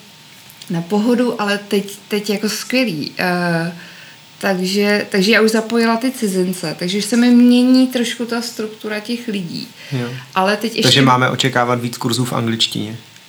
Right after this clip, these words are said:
Speaker 1: No, asi jo.
Speaker 2: Aha,
Speaker 1: No,
Speaker 2: to je
Speaker 1: a
Speaker 2: dobře, to je,
Speaker 1: mus-,
Speaker 2: to se mi
Speaker 1: musíme, no.
Speaker 2: líbí.
Speaker 1: Ale zároveň ještě k tomu nám ty lidi,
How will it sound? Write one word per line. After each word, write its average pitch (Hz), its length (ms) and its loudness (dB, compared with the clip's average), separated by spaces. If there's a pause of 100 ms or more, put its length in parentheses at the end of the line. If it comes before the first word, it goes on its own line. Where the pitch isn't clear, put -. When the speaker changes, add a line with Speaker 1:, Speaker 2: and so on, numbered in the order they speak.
(240)
Speaker 1:
No, 220 160 0
asi 240 200 -8
jo. 185 140 -6 (200)
Speaker 2:
Aha, 117 200 0
Speaker 1:
No, 196 280 -4
Speaker 2:
to 151 60 2
je 143 60 6
Speaker 1:
a - 20 4
Speaker 2:
dobře, 151 160 2
to 190 100 -4
je, 214 60 -4
Speaker 1:
mus-, 214 60 -6
Speaker 2:
to - 60 -4
se - 160 -4
mi 226 60 -2
Speaker 1:
musíme, 262 380 0
no. 226 140 0
Speaker 2:
líbí. - 140 -6 (260)
Speaker 1:
Ale 214 220 2
zároveň 220 560 2
ještě 233 260 -4
k 240 60 -14
tomu 233 260 2
nám 220 300 2
ty 226 140 -2
lidi, 233 400 0